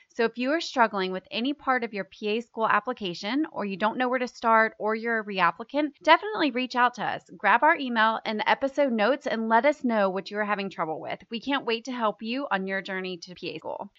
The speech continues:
Before we get started on today's episode, we want to tell you about something exciting coming up in a few weeks. We are doing a resume C V workshop for pre-P As, and we're gonna show you how to create a professional resume and C V.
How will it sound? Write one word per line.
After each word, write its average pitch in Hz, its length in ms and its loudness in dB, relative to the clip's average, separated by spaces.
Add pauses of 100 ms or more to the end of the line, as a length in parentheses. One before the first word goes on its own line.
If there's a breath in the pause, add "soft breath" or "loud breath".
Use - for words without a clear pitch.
(120)
Before 269 300 2
we 349 80 -2
get 381 160 -4
started 233 320 0
on 220 160 -2
today's 220 320 -4
episode, 185 420 -2
we 196 100 -6
want 202 140 -4
to 214 60 -6
tell 202 180 -6
you 208 80 -4
about 185 240 0
something 202 280 -10
exciting 190 580 -4
coming 190 300 -6
up 185 120 -6
in 180 60 -8
a 185 80 -6
few 180 200 -10
weeks. 156 300 -12 (300 loud breath)
We 226 140 0
are 285 80 2
doing 277 280 0
a 214 60 -2
resume 247 560 -2
C 220 240 -12
V 226 160 -8
workshop 180 600 0 (100)
for 190 100 -2
pre-P 214 480 -6
As, 180 300 0
and 196 200 -6
we're 214 120 -2
gonna 277 180 -4
show 226 280 -4
you 214 260 -6
how 233 140 -8
to 202 80 -8
create 190 380 -8
a 180 60 -8
professional 254 800 -2 (100)
resume 196 500 2
and 185 160 -4
C 190 200 -10
V. 156 260 -6